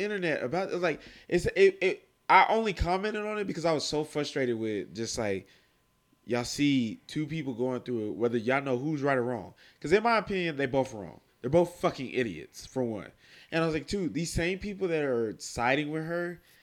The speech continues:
and like, he's a fucking, you know, da, da, da, this, he's a menace." Y'all were the same people that before she had that baby, did, did you not remember the internet hated her?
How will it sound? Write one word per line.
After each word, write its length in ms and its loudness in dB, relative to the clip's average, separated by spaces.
and 100 -6
like, 160 0
he's 220 -2
a 100 -2
fucking, 760 -6
you 140 -8
know, 160 -4
da, 180 -2
da, 120 -6
da, 140 -4
this, 320 -8
he's 160 -10
a 60 -8
menace." 500 -6
Y'all 160 6
were 80 4
the 140 2
same 340 0
people 500 -4
that 420 0
before 320 -2
she 180 -4
had 180 -2
that 180 -2
baby, 420 -4
did, 360 -4
did 260 0
you 160 0
not 200 0
remember 300 -2
the 160 4
internet 360 0
hated 460 2
her? 340 -8